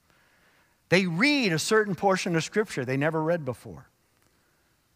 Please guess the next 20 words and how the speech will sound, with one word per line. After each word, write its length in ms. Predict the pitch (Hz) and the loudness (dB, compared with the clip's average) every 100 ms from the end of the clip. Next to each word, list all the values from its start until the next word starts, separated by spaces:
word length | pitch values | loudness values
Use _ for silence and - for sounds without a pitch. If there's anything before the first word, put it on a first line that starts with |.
| _ _ | _ _
Around 300 | 156 180 175 | 4 6 4
two 200 | - 285 | 2 4
hundred 360 | 262 254 254 226 | 6 6 4 2
A 160 | 214 269 | 2 2
D, 260 | 247 156 160 | 0 -2 0
the 140 | 160 | -4
Jews 500 | 131 123 233 208 156 | -4 -2 0 0 0
on 80 | 156 | 0
the 100 | 143 | 2
Day 180 | 147 185 | 2 2
of 100 | 202 | 0
Atonement, 400 | - 156 147 151 | -2 -2 -2 -2
on 100 | 139 | 0
the 120 | 147 | 2
afternoon 500 | 147 151 156 330 254 | 2 0 2 2 2
of 80 | 147 | 0
the 100 | 135 | -2
Day 140 | 131 | -2
of 100 | 120 | -2
Atonement, 400 | 117 135 143 170 | -6 -4 -4 -6